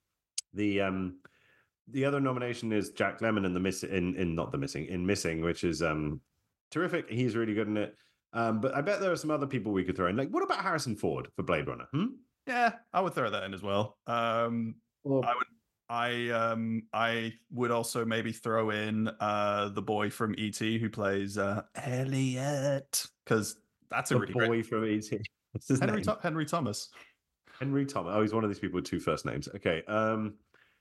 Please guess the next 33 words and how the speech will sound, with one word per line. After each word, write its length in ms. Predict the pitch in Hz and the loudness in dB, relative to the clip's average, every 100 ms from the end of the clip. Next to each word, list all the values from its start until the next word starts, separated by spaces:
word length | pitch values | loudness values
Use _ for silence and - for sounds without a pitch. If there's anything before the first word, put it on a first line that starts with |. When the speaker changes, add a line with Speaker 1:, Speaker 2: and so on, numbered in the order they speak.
| - 139 - _ - | -10 -10 -12 _ -8
Speaker 1:
why, 320 | 135 185 240 220 151 - 156 | -2 0 0 -2 -6 -8 -8
we 80 | 185 | -2
don't 120 | 208 | 0
need 120 | 190 - | 2 0
to 80 | |
throw 160 | 135 - | -4 -6
in 100 | - | -6
the 140 | 139 - | -6 -6
boy 240 | 80 73 82 | -4 -2 -2
from 200 | 87 - | -2 -2
E 180 | 85 73 | -4 -2
T. 260 | - 80 | -2 0
Leave 180 | 120 156 | 0 0
him 80 | 151 | 0
alone. 420 | 87 76 67 69 | 0 -2 -4 -2
He's, 180 | 95 107 | -2 0
it's 240 | 135 139 139 | 0 0 -6
past 340 | - 139 143 | -2 0 2
his 120 | 127 - | 0 -2
bedtime. 420 | 71 71 76 80 | -4 -4 -4 -2
He's 120 | 95 | -2
not 100 | 120 | 0
gonna 100 | 123 | 2
be, 120 | 101 90 | 2 2
he's, 180 | 117 127 | 2 0
he 120 | 175 | -2
can't 240 | - 208 175 | 0 0 0
be 80 | 143 | 0
given 240 | 127 117 | 0 2
an 100 | 104 | 0
award 320 | 95 92 98 | 0 0 0
by, 140 | 95 90 | 2 0
like, 200 | 82 | 0